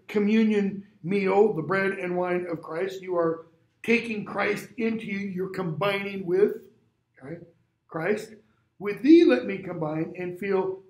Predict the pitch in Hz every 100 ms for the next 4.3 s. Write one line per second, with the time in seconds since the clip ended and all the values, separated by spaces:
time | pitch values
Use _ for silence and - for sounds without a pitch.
0 | 131 202 277 - 185 175 208 175 156 190
1 | 170 175 - - _ - 247 254 - 156
2 | 196 - _ _ _ _ 170 202 220 233
3 | - - - _ 143 196 294 - - 143
4 | 117 107